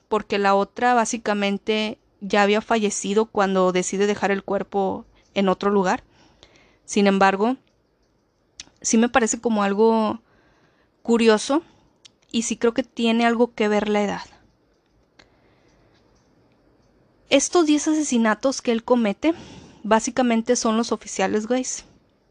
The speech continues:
Sin embargo, si realmente, realmente cometió más, él no los admitió, pero en algún punto, que ahorita les voy a hashtag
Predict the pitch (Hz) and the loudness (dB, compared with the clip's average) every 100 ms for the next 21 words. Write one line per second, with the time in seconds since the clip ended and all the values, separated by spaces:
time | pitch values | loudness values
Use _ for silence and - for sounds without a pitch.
0 | _ _ _ _ _ _ _ - 226 226 | _ _ _ _ _ _ _ -4 2 2
1 | 226 233 240 247 320 - - 240 233 233 | 4 2 2 0 -4 -6 -8 -4 -2 0
2 | 240 302 392 339 262 208 - - _ - | 2 4 4 2 2 -2 -10 -20 _ -6
3 | 214 220 269 262 247 220 - 208 196 - | -2 0 0 0 -2 -4 -6 -4 -4 -6
4 | 196 214 320 - - _ _ _ _ _ | -4 -2 -2 -6 -14 _ _ _ _ _
5 | _ _ _ _ _ _ _ - 220 269 | _ _ _ _ _ _ _ 2 2 2
6 | - _ _ _ - 226 220 233 - 220 | -2 _ _ _ -2 0 2 2 0 -2
7 | 196 190 240 339 - _ _ _ _ - | -2 -2 0 0 -4 _ _ _ _ -2
8 | 240 285 269 226 247 247 233 233 320 - | 2 2 2 0 -2 0 -2 0 -2 -4
9 | _ _ _ _ _ _ _ _ 220 214 | _ _ _ _ _ _ _ _ 0 2
10 | 233 247 - 202 196 - 220 208 185 185 | 2 0 0 0 -2 -4 -4 -4 -2 -2
11 | 180 185 214 - 190 190 - 214 | 0 -2 -4 -8 -6 -6 -6 -8